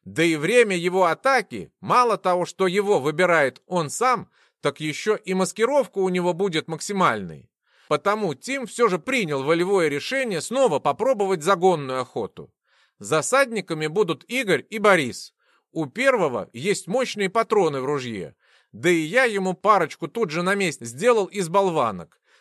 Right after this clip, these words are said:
загнав туда пару плазменных цветков шестого уровня. А второй своим уникальным умением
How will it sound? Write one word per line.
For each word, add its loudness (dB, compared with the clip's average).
загнав 0
туда 0
пару 2
плазменных -2
цветков -4
шестого 0
уровня. -6
А -2
второй -2
своим 0
уникальным 0
умением -6